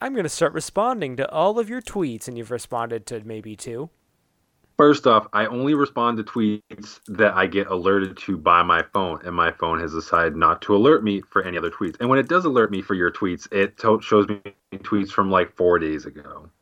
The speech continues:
Speaker 2: And you
Speaker 1: But
Speaker 2: tweet too much, and I can't keep up.
Speaker 1: Tweet, I tweet, like, maybe once a day, maybe twice a day, depending on the day.
Speaker 2: You know how often I tweet, David?
Speaker 1: None, ever.
Speaker 2: Uh,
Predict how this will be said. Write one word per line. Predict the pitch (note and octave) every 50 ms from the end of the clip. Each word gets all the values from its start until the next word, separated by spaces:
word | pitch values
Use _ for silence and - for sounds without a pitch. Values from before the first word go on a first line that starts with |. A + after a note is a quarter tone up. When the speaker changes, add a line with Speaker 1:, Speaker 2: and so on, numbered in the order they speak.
| _ _ _ _ _ _ _ _ _
Speaker 2:
And | G2 F#2+ G2+
you | G#2
Speaker 1:
But | G#2 - -
Speaker 2:
tweet | A#2 G2+ -
too | - E2
much, | D#2 C#2+ - - - _
and | - F2+ D#2+
I | -
can't | - - D#2+ D#2
keep | - - E2+ - D#2
up. | C#2+ C#2+ - - -
Speaker 1:
Tweet, | - - - G3 -
I | E3+ D#3+
tweet, | - - - - - - A3 A3+ -
like, | F3+ D#3+ B2+ C#3
maybe | D3 C#3+ C#3 C#3 C#3 C#3 B2+ C3+ B2+
once | B2+ A#2 B2 B2+ B2+ A#2+ A2+ -
a | C#3 B2+
day, | A2+ B2 A2+ A2 G#2+ G#2+ G#2+ - -
maybe | - C#3+ C3 C3 C3 C3 C3+ C3 C3 C3 C3 A#2 B2+ B2+ B2+
twice | B2 C3+ D3 B2 A#2 A#2 A2 - A#2+
a | A2+
day, | A2+ A#2 G#2 G2+ G2+ G2+ G2 G2 - - - - - _ _ _
depending | - D3 B2 - - C#3+ C3 A#2+ A2+ A#2+ A2+ A2+ A#2
on | G#2+ G#2 G#2
the | G#2 G2+ G2+
day. | G#2 G#2+ G2 G#2 - - D#3 C3 A#2+ _ _ _ _ _ _ _ _ _ _ _ _ _ _ _ _ _
Speaker 2:
You | - E2+ F2
know | F2 E2+ E2
how | F2 E2 E2
often | E2+ E2 - - F#2 E2+
I | D#2+
tweet, | - - - F#2+ F2
David? | F#2 F#2+ F#2+ F#2+ F#2+ G2 - _ _ -
Speaker 1:
None, | C3+ C#3+ D3 D3+ D3 F3+ G3+ D#3+ B2+
ever. | B2 E3 D#3 D3 A#2 G#2 G#2 G#2 _ _ _ _ _ _ _ _ _ _ _ _ _ _ _ _ _ _ - -
Speaker 2:
Uh, | - -